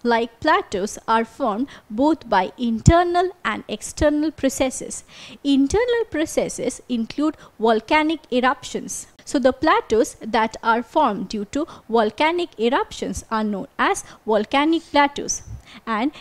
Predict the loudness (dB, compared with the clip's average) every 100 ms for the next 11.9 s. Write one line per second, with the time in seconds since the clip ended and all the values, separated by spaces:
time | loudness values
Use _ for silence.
0 | -12 -2 -2 -2 -4 2 2 2 0 0
1 | -4 -2 0 0 0 -2 -2 -6 -2 -2
2 | -2 0 0 0 -4 -6 -4 -4 -8 -20
3 | -10 0 2 2 -2 -4 -4 -6 -6 -6
4 | -4 -10 -18 -20 -20 _ _ _ -20 -4
5 | 0 2 4 2 2 -2 -2 -2 -2 0
6 | 0 -4 -8 0 2 2 -4 -4 0 2
7 | 0 -2 -8 -2 -2 -2 -4 0 0 -2
8 | -4 -4 -4 -6 -4 -2 0 2 4 2
9 | -4 -8 -20 -18 -6 -2 -2 2 0 0
10 | 0 0 0 -8 -10 -12 -6 0 2 2
11 | 0 2 2 0 -2 -2 2 2